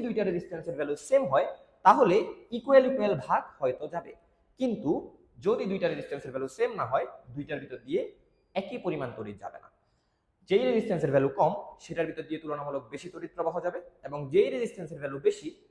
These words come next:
সেটার ভিতর দিয়ে তুলনামূলক কম তড়িৎ প্রবাহ যাবে। ওকে,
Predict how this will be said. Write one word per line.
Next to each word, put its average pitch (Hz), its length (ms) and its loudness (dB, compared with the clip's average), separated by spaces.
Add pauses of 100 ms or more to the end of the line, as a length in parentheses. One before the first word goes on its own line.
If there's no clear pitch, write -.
(260)
সেটার 220 300 0
ভিতর 180 220 -2
দিয়ে 139 160 -2
তুলনামূলক 127 420 -2 (340)
কম 165 120 4 (140)
তড়িৎ 123 260 -6
প্রবাহ - 180 -20 (100)
যাবে। - 140 -20 (680)
ওকে, 180 140 -4